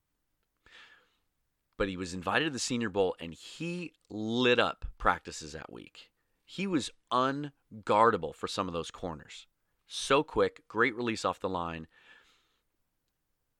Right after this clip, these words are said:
Very reminiscent of Doug Baldwin and how he gets his release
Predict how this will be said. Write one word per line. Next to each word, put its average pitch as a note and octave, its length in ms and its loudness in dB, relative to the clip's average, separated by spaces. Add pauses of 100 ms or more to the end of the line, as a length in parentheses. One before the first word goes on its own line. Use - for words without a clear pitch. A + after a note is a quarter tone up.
(280)
Very A2 540 2
reminiscent A#2 760 -2
of D3+ 240 4
Doug G#2 260 2
Baldwin E2+ 380 0
and E2 140 -12
how F#2+ 260 0
he F2+ 140 -8
gets F#2 260 -6
his F2+ 220 -6
release F2+ 520 -8